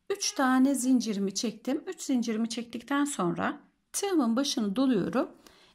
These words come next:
İkinci trabzanımı örüyorum ve üçüncü trabzanımı da örüyorum. Trabzanlarım tamamlandıktan sonra zincirimi çekiyorum ve diğer bir tane zincir olan bölüme girerek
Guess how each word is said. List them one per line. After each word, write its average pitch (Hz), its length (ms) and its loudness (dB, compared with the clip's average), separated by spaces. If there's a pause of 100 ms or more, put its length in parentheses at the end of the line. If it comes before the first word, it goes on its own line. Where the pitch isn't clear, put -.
İkinci 370 420 -4
trabzanımı 226 680 2
örüyorum 190 600 0 (580)
ve - 120 -6
üçüncü 277 480 2
trabzanımı 202 680 0
da 466 140 -6
örüyorum. - 460 -2 (540)
Trabzanlarım 330 800 6
tamamlandıktan 269 960 4
sonra 220 500 0
zincirimi 285 640 0
çekiyorum 233 760 -2 (160)
ve 294 220 -4
diğer 262 420 2 (160)
bir 415 140 -2
tane 214 400 -2
zincir 294 360 2
olan 190 380 0
bölüme 214 360 2
girerek 226 640 -2